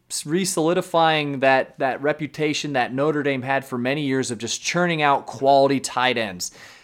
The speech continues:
That is Cole Kmet, and it has been awesome to see him. And he is, he plays all phases of the game exceedingly well.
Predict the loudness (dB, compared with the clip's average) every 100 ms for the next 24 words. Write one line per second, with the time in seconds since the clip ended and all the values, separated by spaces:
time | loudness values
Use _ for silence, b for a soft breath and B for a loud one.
0 | B 0 2 2 -2 0 0 0 -2 2
1 | 2 2 -4 -2 -2 -4 -6 -6 _ 2
2 | 4 4 0 -4 -4 -6 -2 -2 -2 -8
3 | -14 -18 -20 -18 -12 -6 -6 -6 -12 -16
4 | _ -14 -14 _ -16 -12 -12 -14 -6 2
5 | 2 2 -2 0 -4 -8 -8 -8 -10 -14
6 | b b b -14 -8 -6 -2 0 0 0
7 | -2 -4 -8 -12 -16